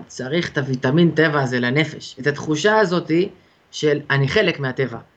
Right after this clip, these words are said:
התפיסה הזאת שכולנו חלק מהטבע, ואיפשהו אחרי המהפכה החקלאית לאט לאט התרחקנו. אבל זה עדיין תמוה אצל כולנו ב-D N A.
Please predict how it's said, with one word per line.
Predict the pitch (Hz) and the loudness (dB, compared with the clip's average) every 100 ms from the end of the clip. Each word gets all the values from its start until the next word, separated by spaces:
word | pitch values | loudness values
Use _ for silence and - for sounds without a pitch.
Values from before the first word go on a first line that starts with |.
| - | -14
התפיסה | 123 - 139 - 202 | -14 -10 -10 -2 0
הזאת | 214 151 147 151 | 2 0 -4 -4
שכולנו | 156 143 151 175 208 185 | -6 -2 2 4 4 2
חלק | - 160 151 151 | 2 2 2 0
מהטבע, | 143 139 143 139 180 247 - | -4 2 0 2 0 -2 -4
ואיפשהו | 165 180 185 180 | -4 -2 -4 -4
אחרי | 151 175 | 0 0
המהפכה | 170 156 190 | 0 0 0
החקלאית | 165 156 170 170 | -2 0 -2 0
לאט | 156 151 | -2 -2
לאט | 143 147 147 | -2 -4 -4
התרחקנו. | 120 139 135 156 147 135 120 - _ - | -6 -2 -2 -2 -4 -6 -8 -12 _ -4
אבל | 143 156 | 0 2
זה | 147 | 2
עדיין | 139 208 240 - | 2 2 0 -2
תמוה | 156 190 208 | -4 -2 -2
אצל | 175 139 | -4 -8
כולנו | - 139 170 196 | -4 0 2 2
ב-D | 143 135 | 2 2
N | 147 135 | 2 2
A. | 135 110 | 2 -2